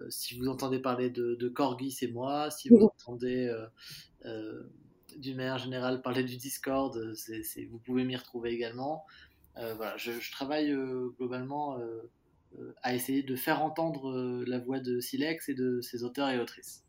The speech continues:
Speaker 1: Voilà.
Speaker 2: D'accord. Bienvenue à tous les deux et merci d'avoir accepté cette invitation. Du coup, votre maison, Projet Silex, elle porte dans son nom même sa nature, hein, puisqu'elle fonctionne sur la base de projets participatifs.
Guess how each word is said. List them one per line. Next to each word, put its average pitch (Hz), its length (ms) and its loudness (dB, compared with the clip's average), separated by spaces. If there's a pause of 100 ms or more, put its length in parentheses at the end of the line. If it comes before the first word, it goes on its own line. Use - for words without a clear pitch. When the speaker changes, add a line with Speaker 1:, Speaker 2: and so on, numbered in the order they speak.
(120)
Speaker 1:
Voilà. - 160 -20 (920)
Speaker 2:
D'accord. 269 360 10 (200)
Bienvenue 208 420 12
à 208 60 12
tous - 140 4
les 185 140 12
deux 185 80 12
et 226 100 12
merci 170 320 8
d'avoir 190 220 12
accepté 170 400 8
cette 185 160 4
invitation. 165 520 8 (800)
Du 214 140 12
coup, 349 100 12
votre 311 300 12
maison, 233 400 12 (120)
Projet 208 300 12
Silex, 220 460 10
elle 202 160 10
porte - 260 12
dans 196 220 12
son 233 280 12
nom 262 300 12
même 240 240 12
sa 254 160 12
nature, 202 340 12
hein, 247 120 12
puisqu'elle 185 540 8
fonctionne 196 280 12
sur 226 140 12
la 175 80 12
base 208 180 10
de 180 80 6
projets 240 520 12
participatifs. 202 880 8